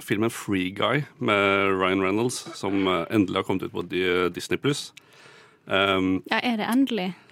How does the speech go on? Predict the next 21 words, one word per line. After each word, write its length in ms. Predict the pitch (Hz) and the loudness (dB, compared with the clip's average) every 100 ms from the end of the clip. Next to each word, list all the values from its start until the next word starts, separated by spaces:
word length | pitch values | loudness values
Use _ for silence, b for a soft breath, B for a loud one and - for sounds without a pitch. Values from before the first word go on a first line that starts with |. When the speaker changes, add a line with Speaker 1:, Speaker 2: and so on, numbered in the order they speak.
| B - | B -8
Speaker 1:
eh, 80 | 131 131 | -4 0
en-, 180 | 113 135 | 0 4
ja, 180 | 127 131 | 6 6
ja, 260 | 214 139 | 4 2
det 80 | 135 | 4
var 100 | 139 | 4
det 220 | 123 120 | 6 6
da. 100 | 127 262 392 | 6 6 6
Jeg 100 | 127 | 6
ga 60 | 123 | 6
den 140 | 110 123 | 6 6
jo, 360 | 131 123 123 | 6 4 2
var 180 | 120 113 | 2 2
det 80 | 110 - | 2 2
to 80 | 113 | 0
og 60 | |
en 60 | 107 | 0
halv 80 | 98 | -2
stjerne 280 | - 104 92 | -4 -4 -2
på 340 | 98 95 95 | 0 2 2
Letterboxd. 540 | 92 - 104 120 - | 0 0 0 0 -4